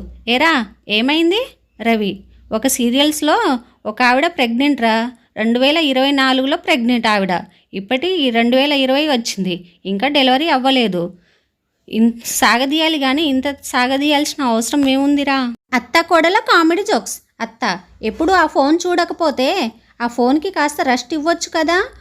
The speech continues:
కోడలు: "సరే అత్తయ్య గారు." అత్త: "ఎప్పుడు ఆ టీవీ చూడడమేనా పని? కొంచెం ఆ టీవీకి రెస్ట్ ఇవ్వచ్చు కదా." కోడలు, "సరే అత్తయ్య గారు." అత్త, "ఎప్పుడు తినడమేనా? కొంచెం ఆ నోరుకి రెస్ట్ ఇవ్వచ్చు కదా." కోడలు,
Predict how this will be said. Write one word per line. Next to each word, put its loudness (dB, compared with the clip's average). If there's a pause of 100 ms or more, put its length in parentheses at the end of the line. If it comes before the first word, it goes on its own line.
(180)
కోడలు: 2 (240)
"సరే 0
అత్తయ్య 0
గారు." 0 (420)
అత్త: -6 (400)
"ఎప్పుడు -2
ఆ 4
టీవీ -2
చూడడమేనా 0 (300)
పని? -2 (360)
కొంచెం -2
ఆ 2
టీవీకి -2
రెస్ట్ -2
ఇవ్వచ్చు -2
కదా." 0 (360)
కోడలు, 0 (200)
"సరే -2
అత్తయ్య -2
గారు." 0 (240)
అత్త, -6 (220)
"ఎప్పుడు -2
తినడమేనా? 2 (240)
కొంచెం -2
ఆ 0
నోరుకి 0
రెస్ట్ -2
ఇవ్వచ్చు -2
కదా." 0 (300)
కోడలు, 0